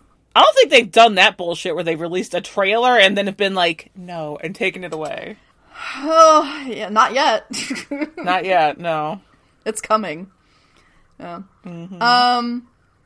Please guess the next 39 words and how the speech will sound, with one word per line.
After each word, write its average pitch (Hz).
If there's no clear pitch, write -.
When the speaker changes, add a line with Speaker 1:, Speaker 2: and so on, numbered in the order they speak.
Speaker 2:
yeah, 294
so 240
I 226
guess 240
we're 277
just -
gonna 240
watch 196
it 233
and 185
then 185
react 180
afterward. 285
I'd 539
probably 466
watch 175
it 185
if 180
it, 185
if 196
I, 196
if 185
I 196
hear 180
okay 170
things 165
about 160
it. 220
Speaker 1:
Same, 294
it 226
doesn't 220
look 208
too 185
bad, 156
honestly. 127
Speaker 2:
No, 311
it 269
doesn't. 214
Um, 202